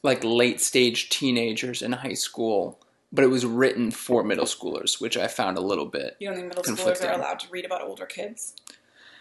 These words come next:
Speaker 1: I, they can. It just didn't, it was confusing to me because of that.
Speaker 2: Okay.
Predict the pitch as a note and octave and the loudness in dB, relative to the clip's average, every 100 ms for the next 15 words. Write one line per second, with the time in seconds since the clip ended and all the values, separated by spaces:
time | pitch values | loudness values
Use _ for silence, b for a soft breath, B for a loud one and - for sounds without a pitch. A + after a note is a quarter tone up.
0 | b b - A2 G#3 A3 A3 - F#3+ G#3+ | b b -8 -6 4 4 4 0 2 6
1 | D3+ A2 B2+ D3+ C3+ B2+ C#3 C#3 A#2 - | 6 4 4 4 2 6 8 8 4 -2
2 | _ - C3+ C3+ C3 - A#2 A#2+ A2+ G2+ | _ -2 0 2 0 2 -2 2 2 0
3 | E2 - F2+ E2+ - - - - - - | -6 -8 -10 -14 -16 -16 -14 -12 -12 -12
4 | - D#4 | -10 -12